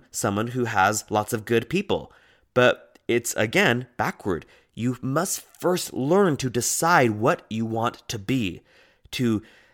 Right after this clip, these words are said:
not only be able to define it or articulate it. The, the most important thing is that you can tune into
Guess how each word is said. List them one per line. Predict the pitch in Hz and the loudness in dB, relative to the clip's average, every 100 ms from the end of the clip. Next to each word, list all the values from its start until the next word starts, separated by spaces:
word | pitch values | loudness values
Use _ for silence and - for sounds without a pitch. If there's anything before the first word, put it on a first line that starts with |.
| _ | _
not | 120 170 240 | -2 2 2
only | 202 139 120 | 4 4 2
be | 131 | 4
able | 135 131 | 2 2
to | 113 | -2
define | 110 - 131 156 113 | -4 -4 0 0 0
it | 85 - | -2 2
or | 110 | 2
articulate | 95 - 226 - 95 82 | 2 -2 -2 0 0 0
it. | - - | -4 -14
The, | 104 139 123 | 0 2 2
the | 123 | 2
most | 131 147 | 2 0
important | 123 - 214 196 - | -2 0 0 0 -4
thing | 107 | -4
is | 104 | -2
that | 120 120 | -4 -4
you | 120 | -6
can | 120 107 | -6 -8
tune | - - 185 190 - | -10 -12 -2 -2 0
into | 147 196 - 110 92 | -2 -4 -2 -2 -2